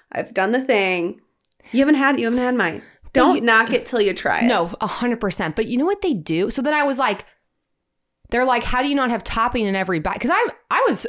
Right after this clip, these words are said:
Speaker 2: arguing. I mean, I was ready to fight with some people.
Speaker 1: Okay,
Speaker 2: So I'm
Speaker 1: so
Speaker 2: like,
Speaker 1: you were responding to the D Ms.
Speaker 2: Oh, yeah, I was responding to some of these D Ms.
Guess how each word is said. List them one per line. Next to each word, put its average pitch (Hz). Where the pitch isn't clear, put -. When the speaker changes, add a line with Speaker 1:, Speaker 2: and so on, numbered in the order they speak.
Speaker 2:
arguing. 180
I 208
mean, 254
I 330
was 427
ready 320
to 151
fight -
with 123
some 139
people. -
Speaker 1:
Okay, 214
Speaker 2:
So 233
I'm 233
Speaker 1:
so 233
Speaker 2:
like, 254
Speaker 1:
you -
were 339
responding 196
to 165
the 131
D -
Ms. -
Speaker 2:
Oh, 339
yeah, 269
I -
was 330
responding 226
to 180
some 190
of 180
these 165
D 160
Ms. 87